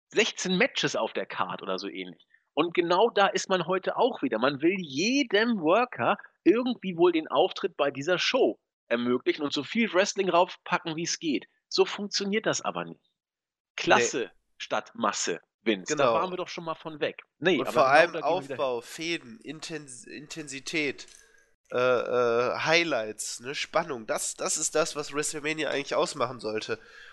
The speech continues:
Speaker 2: Und nicht, äh, Hauptsache, wir haben einen Teilzeit-Wrestler, der früher mal ein ganz großer Star war, im Main-Event stehen.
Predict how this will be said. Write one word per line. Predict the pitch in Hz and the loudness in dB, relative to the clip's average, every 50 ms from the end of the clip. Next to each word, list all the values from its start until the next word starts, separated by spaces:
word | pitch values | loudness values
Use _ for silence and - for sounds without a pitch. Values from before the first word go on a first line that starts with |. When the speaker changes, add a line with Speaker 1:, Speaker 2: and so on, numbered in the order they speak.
| - | -10
Speaker 2:
Und | - 113 135 135 | -8 -8 -2 0
nicht, | 139 147 156 - - - - | 0 0 0 -2 -4 -2 0
äh, | 127 127 127 127 123 120 - - _ _ _ _ _ _ _ - | 2 4 4 2 2 0 -4 -12 _ _ _ _ _ _ _ -6
Hauptsache, | 120 123 120 - 135 131 131 143 131 117 | -6 -6 -2 0 -2 0 0 -2 -6 -6
wir | 123 123 120 117 | -2 0 2 4
haben | 120 127 127 120 107 | 4 4 2 2 0
einen | 110 117 117 113 113 113 110 | 0 0 0 0 -2 -6 -8
Teilzeit-Wrestler, | - 143 135 135 131 - 139 113 113 113 120 120 - - 120 110 | -2 0 0 0 2 0 -2 -2 0 0 0 0 0 0 0 0
der | 110 110 113 | 0 0 -2
früher | - - - 135 131 123 | -2 -4 -4 -4 -2 0
mal | 117 117 113 | 2 0 0
ein | 117 110 | 0 0
ganz | 113 117 117 - | -2 -4 -4 -6
großer | - 117 117 - 123 113 | -6 -6 -4 -4 -4 -4
Star | - - 123 120 131 131 123 | -2 2 6 6 6 6 4
war, | 123 117 113 | 2 2 2
im | 110 110 | 0 0
Main-Event | 113 123 135 131 127 113 104 104 104 104 | -2 -2 -2 -4 -4 -6 -8 -8 -6 -8
stehen. | - - - 104 104 101 | -6 -6 -6 -8 -8 -8